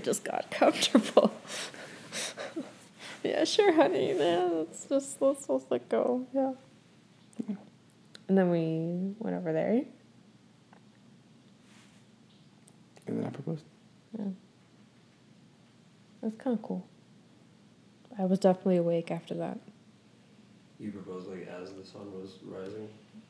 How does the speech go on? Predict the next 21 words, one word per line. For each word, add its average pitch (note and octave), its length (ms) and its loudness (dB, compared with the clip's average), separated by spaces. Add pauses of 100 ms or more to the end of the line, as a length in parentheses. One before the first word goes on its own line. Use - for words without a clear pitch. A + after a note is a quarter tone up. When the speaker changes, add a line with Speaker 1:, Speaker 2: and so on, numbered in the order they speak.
(160)
Speaker 2:
Yeah, - 120 4
I - 40 0
think - 200 -4
we - 180 -4 (260)
were A2 80 4
looking - 240 -2
at - 40 -6
the - 80 -6
sunrise. - 440 -6
I - 40 -8
thought, - 160 -12 (400)
"This B2+ 180 0
is - 80 -6
perfect." - 460 -6 (1800)
Speaker 3:
Did G2+ 140 -8
you F#2 60 -8
have F2+ 100 -10
a - 40 -12
ring? F2+ 220 -12 (440)
Speaker 2:
I A2 60 2
did. - 160 -2